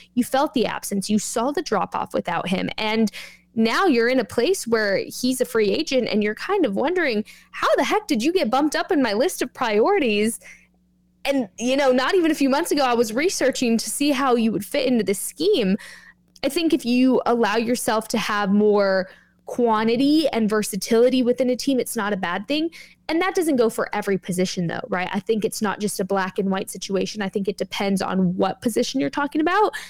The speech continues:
I think for offensively, more of a wide receiver conversation, yeah, you go for the splash play. You go for the big one, you do it, and you get your star player. I, I do. I think that is the exception.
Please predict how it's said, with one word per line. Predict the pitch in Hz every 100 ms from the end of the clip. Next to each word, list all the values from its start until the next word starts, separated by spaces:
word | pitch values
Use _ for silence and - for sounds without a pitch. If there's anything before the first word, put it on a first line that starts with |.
| - -
I |
think | 226 233 202
for | 220 202 190
offensively, | - 196 - 202 202 220 247 277
more | 262 214 208
of | 196
a | 190
wide | 190 190 196
receiver | 190 214 208 208 214 -
conversation, | - 226 233 233 262 254 311 320 320 - _ _
yeah, | 220 190
you | 190
go | 196 202
for | 208
the | 202
splash | - 196 175 -
play. | - 104 - - - -
You | 208
go | 226 226
for | 226
the | 214
big | 196 226 190
one, | 214 233 226 226 - _ -
you | 208 202
do | 190 247
it, | 277 285 - - _ _ -
and | 240 226
you | 214
get | 196 226 -
your | 202
star | - 175
player. | 160 190 101 80 - _ -
I, | 226
I | - 214
do. | 202 180
I | 151 214
think | 226 220 -
that | 214 247 -
is | 226 196
the | 190
exception. | 190 - 214 - 311 320